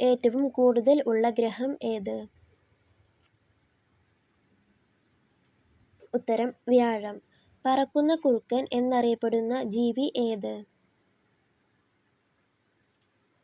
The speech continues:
ഉത്തരം വവ്വാൽ. ഇംഗ്ലീഷിൽ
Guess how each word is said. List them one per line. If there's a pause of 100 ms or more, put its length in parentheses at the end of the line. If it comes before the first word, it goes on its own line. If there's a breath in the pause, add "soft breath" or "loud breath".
(1200)
ഉത്തരം (160)
വവ്വാൽ. (920)
ഇംഗ്ലീഷിൽ